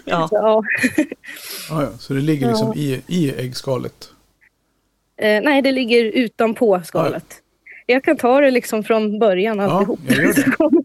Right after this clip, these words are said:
Speaker 2: vi till.
Speaker 3: Vi gör det.
Speaker 2: Ja.
Speaker 1: Mm.
Speaker 2: Ja, nej, men som sagt, det är ju då,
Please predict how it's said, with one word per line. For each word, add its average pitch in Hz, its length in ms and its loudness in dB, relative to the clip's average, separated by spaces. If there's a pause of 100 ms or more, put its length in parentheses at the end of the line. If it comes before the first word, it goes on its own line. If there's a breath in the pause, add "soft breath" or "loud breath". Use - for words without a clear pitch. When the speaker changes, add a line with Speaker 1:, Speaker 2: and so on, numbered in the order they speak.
Speaker 2:
vi 277 60 2
till. - 240 -2 (180)
Speaker 3:
Vi 147 100 0
gör 185 160 4
det. - 60 2
Speaker 2:
Ja. 247 160 4
Speaker 1:
Mm. 233 120 0 (400)
Speaker 2:
Ja, 233 240 2 (100)
nej, 247 140 2
men 269 140 4
som 262 140 2
sagt, 202 260 0
det 254 80 0
är 262 320 4
ju 233 60 4
då, 202 240 4